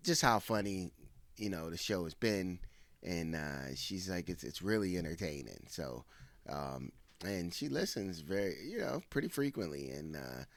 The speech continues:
she's not either of our wives, um, which is nice. So, <laughs> you know, um, <laughs> yeah, it's pretty, it was, it was a nice moment I had. And, uh, you know, we kinda laughed about it, and it, it was, it was, it was sweet, man. It was, it was pretty nice.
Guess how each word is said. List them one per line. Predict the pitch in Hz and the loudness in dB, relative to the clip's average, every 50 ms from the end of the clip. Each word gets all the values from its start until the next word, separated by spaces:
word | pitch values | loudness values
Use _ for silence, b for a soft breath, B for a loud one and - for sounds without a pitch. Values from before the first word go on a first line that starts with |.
| b b b b b b | b b b b b b
she's | - 92 87 87 | -6 -4 -2 2
not | 107 107 110 110 | 4 4 6 6
either | 107 110 107 110 107 104 | 4 4 4 4 4 4
of | 104 101 95 | 4 4 4
our | 98 98 98 95 95 | 2 2 4 2 2
wives, | 92 85 85 85 87 95 107 120 135 - - - - - - - | 2 2 2 2 2 2 0 -2 -2 -4 -6 -6 -8 -12 -10 -8
um, | 82 80 76 73 76 78 | -6 -4 -4 -4 -4 -4
which | 76 80 - - | -6 -6 -6 -6
is | 73 73 - | -8 -6 -4
nice. | 76 76 78 87 - - - - - | -2 -2 -2 -2 -2 -4 -2 4 6
So, | - - 76 78 82 - B B B B B B B B B | 6 6 6 0 -2 -4 B B B B B B B B B
<laughs> | 110 104 - - - - - - | 2 2 0 -4 -12 -14 -10 -2
you | - 113 107 | 0 2 2
know, | 101 92 85 90 98 95 82 71 98 98 92 92 92 107 95 92 | 4 2 2 2 0 0 0 2 2 2 2 2 2 0 2 2
um, | 131 131 B B B B | 2 2 B B B B
<laughs> | B B B B | B B B B
yeah, | 131 156 170 | 8 10 10
it's | 139 92 90 104 - | 10 10 6 4 4
pretty, | - 143 127 120 110 101 98 95 85 95 80 - 113 | 6 6 6 6 6 4 2 0 -4 -6 -4 0 0
it | 120 | 2
was, | 110 113 - | 2 2 2
it | 135 127 | 2 2
was | 120 110 | 4 4
a | 127 | 8
nice | 131 147 147 139 110 | 8 10 10 8 8
moment | 113 120 117 117 110 110 107 | 8 8 8 8 8 6 6
I | 101 101 | 6 6
had. | 104 98 95 95 95 92 | 4 4 4 4 2 2
And, | 90 90 87 87 | 2 0 2 0
uh, | 87 85 82 80 78 80 - B B B B B B B B B - - | 2 0 0 0 -2 -4 -6 B B B B B B B B B -12 -4
you | 78 104 95 | 0 2 2
know, | 90 82 85 87 | 4 4 2 2
we | 95 | 0
kinda | 90 - 107 95 90 87 | 2 2 2 2 4 4
laughed | 87 87 85 85 85 - - | 4 4 4 4 2 0 -4
about | 82 76 76 73 69 67 69 | -4 -2 -2 -2 -2 -2 -2
it, | 71 69 | -4 -6
and | 67 67 69 | -6 -6 -6
it, | 71 65 52 58 | -8 -8 -8 -6
it | 73 | -6
was, | 82 82 - - - | -6 -6 -8 -10 -10
it | 101 | -10
was, | 101 98 - - | -8 -6 -4 -4
it | - | -4
was | 143 151 | -4 -4
sweet, | - - 233 113 78 - - | -2 -2 0 -2 -2 -4 -8
man. | 71 69 67 67 67 | -10 -8 -8 -8 -8
It | 67 | -8
was, | 73 71 | -8 -10
it | - - | -10 -12
was | - - | -12 -6
pretty | - 95 87 85 | -4 -2 -2 -2
nice. | 80 69 50 50 - - | -2 -4 -6 -8 -12 -16